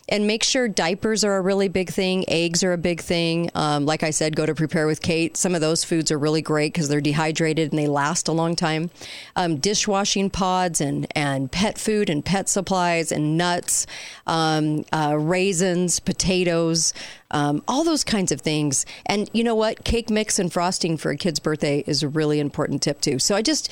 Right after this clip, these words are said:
a couple of things just to kinda keep on the brain as I know everyone's in a giving mode. And I know everyone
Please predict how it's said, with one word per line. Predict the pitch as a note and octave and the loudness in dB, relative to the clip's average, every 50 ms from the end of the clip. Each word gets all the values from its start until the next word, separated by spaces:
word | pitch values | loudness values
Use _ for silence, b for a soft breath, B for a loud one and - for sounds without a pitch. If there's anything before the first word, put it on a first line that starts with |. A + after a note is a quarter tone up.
| B B | B B
a | B | B
couple | B - A4 - G#4+ | B -4 -2 0 0
of | F4 - | 0 0
things | - F#3+ F3 F#3 F#3+ | 0 0 0 2 0
just | - G#3+ - | 0 0 -2
to | B3 | -2
kinda | - - A3 G#3 G3 | 0 0 0 0 0
keep | - - G3+ - - | -2 -2 -4 -2 0
on | F#3 F3+ | 0 0
the | E3+ D#3 | 0 0
brain | C#3 D#3+ D#3 D#3 D#3 D#3+ E3 | 0 0 0 2 0 0 2
as | D#3+ D3+ C#3+ - - - | 0 0 0 -2 -2 -2
I | - G#3 | -2 0
know | G#3 A#3+ C#4+ | 0 0 0
everyone's | E4 E4 E4+ C#4+ C#4 B3+ G#3+ | 2 0 2 2 2 2 2
in | A3 G3 | 0 0
a | F#3+ | 0
giving | F3+ D3+ G3 F3 F3 F3+ F3 D#3 | 0 0 0 0 0 2 2 2
mode. | D3 C#3+ C#3 C#3 D#3+ F3 G3 B B B B B B B B B B B B | 2 2 2 2 0 0 -2 B B B B B B B B B B B B
And | - - G#3 | -4 -2 0
I | G#3+ G#3+ | 0 2
know | A3+ A3+ A#3+ B3+ | 2 0 0 0
everyone | B3+ A#3 B3 A3 G#3+ G3+ G3 G3 G3 F#3 | 0 0 0 0 2 2 2 0 0 -2